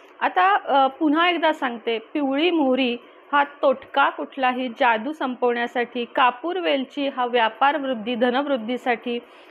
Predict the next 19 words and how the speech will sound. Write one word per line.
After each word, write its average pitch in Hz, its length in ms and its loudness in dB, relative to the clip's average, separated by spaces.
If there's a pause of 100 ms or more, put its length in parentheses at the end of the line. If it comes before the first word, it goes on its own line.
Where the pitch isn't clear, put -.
आणि 269 160 0
मुलांसाठी 277 800 0
आणि 269 180 -2
व्यसनांसाठी 262 840 -2
काळ्या 240 360 0
मिरीचा 240 400 -4
दिवा. 226 320 -2 (400)
आता 320 200 0
एक 349 320 2
प्रश्न 349 340 0
मला 294 260 2
येईल 269 360 2
की, 311 80 -6
"ताई, 311 260 0
ह्यातली 311 340 -2
पिवळी 269 440 -2
मोहरी 254 340 -2
काय 247 280 0
करायची?" 226 600 -6